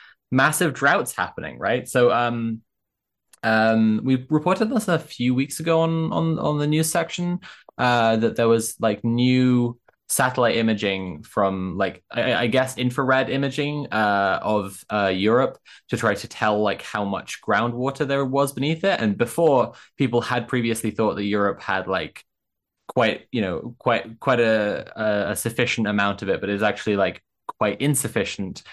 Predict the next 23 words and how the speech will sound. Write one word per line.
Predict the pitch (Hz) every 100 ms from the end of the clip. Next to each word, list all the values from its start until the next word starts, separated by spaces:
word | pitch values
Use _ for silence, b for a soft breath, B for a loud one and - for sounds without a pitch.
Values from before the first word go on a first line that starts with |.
| B
which | 113 110
means | 113 107 -
that, | 101
like, | 101 95 90 - _ -
a | 107
lot | 107 123 127
of | 117
Europe | 95 123 123 113
is | 98 98
likely | 98 -
to | 98
be | 92 95
in | 98
quite | - 98 -
permanent | 107 104 98 92
drought | 95 117 107 -
after, | - 104 -
like, | 95 87
two | - 101
degrees | 90 95 92
of | 95
warming. | 127 113 87 73 - _ _ _ -
Um, | 110 107 104 101 98 95 95